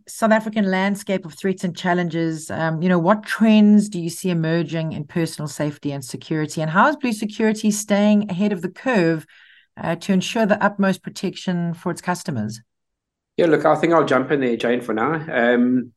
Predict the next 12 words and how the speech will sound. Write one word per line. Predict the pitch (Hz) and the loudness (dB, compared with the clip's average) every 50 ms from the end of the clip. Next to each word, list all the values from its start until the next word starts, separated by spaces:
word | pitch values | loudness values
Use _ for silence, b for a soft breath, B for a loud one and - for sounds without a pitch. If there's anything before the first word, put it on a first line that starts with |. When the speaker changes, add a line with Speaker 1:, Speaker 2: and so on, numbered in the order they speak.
| _ - | _ 2
Speaker 2:
there's | - 143 139 | 4 4 4
two | 143 - 220 175 | 4 4 4 6
elements | 151 147 165 165 160 156 - | 6 6 6 4 2 0 0
we're | - - | -2 -2
talking | - - 135 120 - 131 123 120 117 | 0 -2 -4 -4 -2 -4 -4 -2 -2
about | 113 107 113 110 107 104 - | -2 -2 -2 -4 -4 -6 -8
here. | - - 110 101 - - - - | -6 -6 -6 -6 -6 -10 -10 -8
Um, | 120 113 110 110 110 | -6 -4 -4 -4 -4
there's | 107 113 113 113 | -6 -6 -8 -6
trends | - - 147 135 131 | 0 0 2 2 2
of | 127 117 - | -2 -4 -4
crime | - 135 127 135 175 185 175 - | 0 0 0 0 0 -2 -6 -10